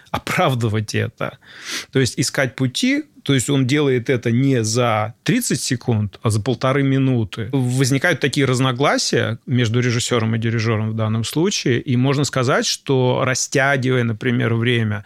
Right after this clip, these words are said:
или наоборот его очень сжимая и ускоряя, э, дирижёр может вступать как бы в конфликт с, э, режиссёрской концепцией, с режиссёрским видением сцены.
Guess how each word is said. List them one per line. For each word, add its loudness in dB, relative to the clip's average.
или 2
наоборот 2
его 0
очень 0
сжимая 0
и 0
ускоряя, -2
э, 0
дирижёр 2
может 0
вступать -4
как -2
бы -4
в -6
конфликт -2
с, -4
э, 0
режиссёрской -2
концепцией, -2
с -8
режиссёрским -4
видением -4
сцены. -6